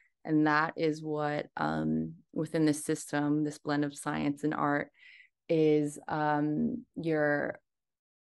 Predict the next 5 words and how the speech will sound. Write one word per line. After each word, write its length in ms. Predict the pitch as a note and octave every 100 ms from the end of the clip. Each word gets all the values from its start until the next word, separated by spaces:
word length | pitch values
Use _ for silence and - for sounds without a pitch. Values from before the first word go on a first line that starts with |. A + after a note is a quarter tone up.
| _ _
you 80 | F#3+
could 240 | F3+ D#3+ -
either 240 | F#3+ F3+ F3+
have 420 | E3 D#3 D#3 - _
five 840 | - - D#3+ D#3 D#3+ D#3+ D#3+ D#3+